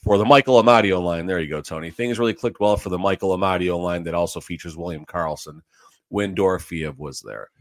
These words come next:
So you wonder how much longer until Cassidy at least maybe considers swapping, 'cause Paul Cotter's been taking that spot. Cotter's only three and three, three goals, three assists.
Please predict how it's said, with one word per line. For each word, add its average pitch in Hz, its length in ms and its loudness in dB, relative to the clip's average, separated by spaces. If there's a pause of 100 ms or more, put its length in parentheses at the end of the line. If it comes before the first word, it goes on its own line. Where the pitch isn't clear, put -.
(400)
So - 280 0
you 107 260 -2
wonder 120 560 2
how 104 240 -2
much 98 380 -4
longer 87 920 -2 (1040)
until 92 320 -4
Cassidy 95 520 -2
at 90 100 -8
least 117 480 -6
maybe 101 300 -4
considers 92 880 -6
swapping, 90 560 -8
'cause 90 140 -12
Paul 139 240 -2
Cotter's 101 380 -4
been 85 160 -8
taking 85 340 -6
that 76 180 -10
spot. 78 300 -10 (400)
Cotter's 180 300 2
only 104 220 0
three 110 280 -4
and 87 160 -4
three, 85 260 -8
three 101 220 -8
goals, 90 280 -2
three 90 240 -8
assists. - 640 -10